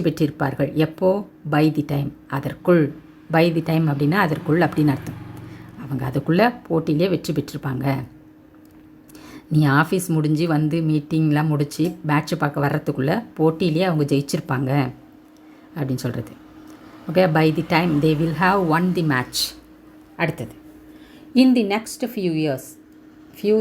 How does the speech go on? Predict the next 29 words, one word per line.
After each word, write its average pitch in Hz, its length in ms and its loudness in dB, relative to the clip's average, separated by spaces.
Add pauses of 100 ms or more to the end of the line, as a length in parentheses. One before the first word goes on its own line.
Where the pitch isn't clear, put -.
இயர்ஸ்னா 208 360 -2 (300)
கொஞ்ச 151 260 2
வருஷம். 131 320 -4 (260)
In 208 160 0
the 226 140 4
next - 220 -4 (120)
few 208 120 0
இயர்ஸ்னா 202 320 -2 (100)
கொஞ்ச 170 180 0 (100)
வருஷத்துல, 139 400 -4 (260)
இனி 226 140 2 (100)
வரக்கூடிய 165 580 -2 (220)
சில 151 140 0 (160)
ஆண்டுகளில், 131 540 -2 (840)
அடுத்த 180 340 -2
சில 151 100 0 (120)
ஆண்டுகளில் 147 480 -2 (280)
என்னாகும்? 156 460 -2 (520)
Our 151 140 2 (120)
city 220 240 -2 (100)
will 151 200 -2
have 156 160 -2 (140)
changed. 151 480 -2 (1040)
நமது 147 280 0
நகரம் 165 380 0
மாறி 143 280 0
இருக்கும். 131 340 -6
Will 202 240 2
have 180 180 -2